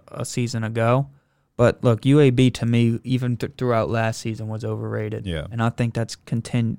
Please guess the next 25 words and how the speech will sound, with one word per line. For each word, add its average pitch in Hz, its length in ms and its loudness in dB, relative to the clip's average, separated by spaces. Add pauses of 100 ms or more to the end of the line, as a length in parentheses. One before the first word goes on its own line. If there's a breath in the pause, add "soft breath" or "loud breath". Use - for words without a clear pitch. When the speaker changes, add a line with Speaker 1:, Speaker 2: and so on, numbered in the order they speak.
(100)
Speaker 1:
for - 320 -4
some 123 240 2
reason, 120 240 2
they're 113 160 2
overrated 110 640 4
again 107 320 0
this 104 240 -8
year. 104 300 -6
Speaker 2:
Yeah. 95 300 -6 (280)
And 127 160 -4
no, 131 140 0
yeah, 101 240 -2
I 98 60 -4
think - 160 -4
Speaker 1:
They 123 100 8
turned 131 260 2
the 123 60 4
ball 117 260 6
over 110 200 4
three 117 220 0
times 113 360 -2
last 110 240 -2
week 110 140 -2
against 110 340 -4
a 107 180 -4